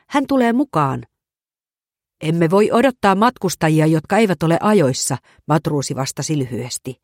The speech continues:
"Meillä on aikataulu, josta meidän on pidettävä kiinni." "Mutta hänen täytyy matkustaa etelään nyt." "Sitten hänen olisi pitänyt saapua ajoissa. Meidän on lähdettävä nyt,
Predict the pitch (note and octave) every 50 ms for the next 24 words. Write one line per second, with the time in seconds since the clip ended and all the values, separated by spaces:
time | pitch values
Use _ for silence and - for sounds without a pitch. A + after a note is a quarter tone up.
0 | _ _ _ _ _ _ _ _ _ A#3+ B3 A3 E3+ F3 G3+ A3 G#3+ B3+ C4+ B3+
1 | A3 - F3 - G#3+ G3+ F#3 F#3 F#3 F3+ - - G3 F#3+ G#3 F3+ C#3+ D3 D3+ D#3
2 | D3+ - G3+ G3+ G#3+ - - - A3 A3 - - F3 D#3 C#3 C3+ B2 B2 B2+ -
3 | - _ _ _ _ _ _ _ _ _ _ _ _ _ _ _ _ _ _ _
4 | A#3 B3 - - A#3 G#3+ A3+ B3+ B3+ B3 A3+ - - C4+ C#4 D4 D4+ C4 - G#3+
5 | F#3+ F3+ F#3 F#3+ G3 - - F3+ D3+ - - D#3+ D3+ D3+ - - G3 F#3+ - E3
6 | C#3+ C#3+ C#3+ C#3+ D3 D#3+ F#3+ G#3+ A3+ E3+ - - - - _ _ _ _ _ _
7 | _ _ _ _ _ _ _ _ _ _ _ _ - - - A#3 - _ - C#3+
8 | C3+ C3 C3 E3+ F#3+ G#3 G#3+ - B3+ C4 C4 A3+ A#3+ - - C4 - A#3+ A3 A3
9 | - - - B3+ G3+ D#3 - E3+ E3 E3+ - G#3+ A3 F3+ C#3 C3+ C3 B2+ - -
10 | - A#2+ - - _ _ _ _ _ _ _ _ _ _ _ - F#3+ G3 G3 F3+
11 | E3+ F3 F#3 G#3 A3+ A3+ G3+ F3 E3+ D3+ - - C#3+ D#3+ D#3+ D#3 F3 D#3+ - -